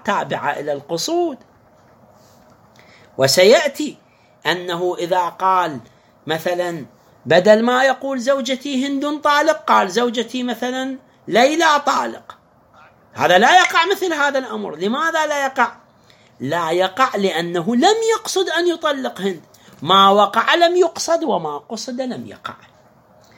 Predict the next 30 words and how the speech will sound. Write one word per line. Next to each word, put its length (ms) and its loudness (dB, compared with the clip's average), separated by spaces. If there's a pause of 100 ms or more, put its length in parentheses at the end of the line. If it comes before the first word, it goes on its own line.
(300)
إذن 300 0
هاي 500 -4
العقود 540 -2 (100)
تابعة 560 0
إلى 160 2
القصود، 520 -4
وهم 240 4
مو 200 6
خاصة 420 2
بس 220 -4
بالعقود، 520 -12 (760)
حتى 420 -2
الإيقاعات 840 -2
هم 160 -12
تكون 300 -14
مشمولة 440 -18
به، 400 -20
سواء 360 -2
كان 340 -6
نذر 380 -6
أو 120 -8
عهد 400 -10
أو 160 -14
يمين 400 -10 (120)
أو 80 -14
إلى 80 -20
آخره. 320 -20 (840)
تمام 380 4
ولا 240 2
لا؟ 180 -2